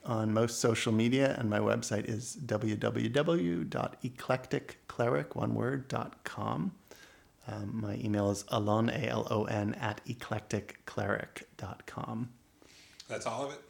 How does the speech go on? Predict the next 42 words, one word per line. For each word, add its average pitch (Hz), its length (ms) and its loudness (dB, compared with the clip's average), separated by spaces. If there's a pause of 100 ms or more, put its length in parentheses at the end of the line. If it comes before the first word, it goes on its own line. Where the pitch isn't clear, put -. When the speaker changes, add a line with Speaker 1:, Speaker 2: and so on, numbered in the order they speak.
(1200)
Speaker 2:
All 120 100 -2
the 117 80 -4
things? 123 380 -8 (480)
Instagrams, 120 440 -4
Facebooks, 110 640 -8
Speaker 1:
Eclectic 135 580 6
Speaker 2:
all 170 40 0
the 127 60 0
Speaker 1:
Cleric 131 320 12
Speaker 2:
S 123 80 0
E - 20 6
Os? 113 60 10
Speaker 1:
on 113 80 6
Instagram, 131 680 2
Facebook. 117 840 2 (260)
I 113 40 -10
think - 360 -2
that's 131 240 0
what 131 120 0
I - 20 2
use 123 240 0
on 123 140 0
Insight 127 440 0
Timer 120 500 0
for - 140 -6
meditations. 110 1000 0 (960)
Uh, 107 260 -8
Twitter, 110 440 4
which 104 180 -2
I 107 40 2
rarely 101 480 2
use. 98 680 -2 (140)
I 110 60 2
do 147 240 8
have 135 180 8
a 101 60 6
TikTok, 107 560 0
Eclectic - 400 -6
Cleric, - 240 -4
but - 120 -6
I've - 140 -6
n-, - 140 -4